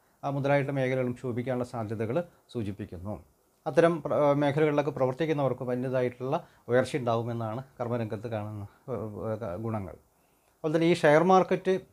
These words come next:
മ്യൂച്വൽ ഫണ്ട്സ്, ആ, ചിറ്റ്സ് ആൻഡ് ഫൈനാൻസ്, ട്രേഡിംഗ്, റീട്രേഡിംഗ് മേഖല, സിനിമ, ടൂറിസം, അതുപോലെ തന്നെ എക്സ്പോർട്ട് ഇമ്പോർട്ട് മുതലായിട്ടുള്ള മേഖലകൾ, ആ, ജലം, ജലവിഭവങ്ങൾ, മത്സ്യവിപണനം മുതലായിട്ടുള്ള മേഖലയിൽ കാര്യപ്പെട്ട വളർച്ച കൈവരിക്കാൻ സാധിക്കില്ല.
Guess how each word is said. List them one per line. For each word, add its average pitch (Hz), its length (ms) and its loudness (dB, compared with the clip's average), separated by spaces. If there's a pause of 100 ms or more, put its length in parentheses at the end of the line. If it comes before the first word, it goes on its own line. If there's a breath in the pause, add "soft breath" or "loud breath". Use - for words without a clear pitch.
(160)
മ്യൂച്വൽ 139 320 -6
ഫണ്ട്സ്, 160 440 2 (480 soft breath)
ആ, 127 320 6
ചിറ്റ്സ് 120 300 -2
ആൻഡ് 156 120 0
ഫൈനാൻസ്, 139 680 0
ട്രേഡിംഗ്, 131 440 0
റീട്രേഡിംഗ് 135 520 0
മേഖല, 127 420 2 (420 soft breath)
സിനിമ, 147 360 2
ടൂറിസം, 131 720 -4 (340 soft breath)
അതുപോലെ 127 260 -2
തന്നെ 131 160 -2
എക്സ്പോർട്ട് 139 420 -4
ഇമ്പോർട്ട് 127 500 -6
മുതലായിട്ടുള്ള 120 400 -2
മേഖലകൾ, 117 680 -4 (340 soft breath)
ആ, 113 200 2
ജലം, 127 500 2
ജലവിഭവങ്ങൾ, 131 1000 0 (280 loud breath)
മത്സ്യവിപണനം 127 760 -2
മുതലായിട്ടുള്ള 120 440 -2
മേഖലയിൽ 113 560 -4
കാര്യപ്പെട്ട 113 520 -4
വളർച്ച 120 480 -4
കൈവരിക്കാൻ 107 540 -6
സാധിക്കില്ല. 92 720 -8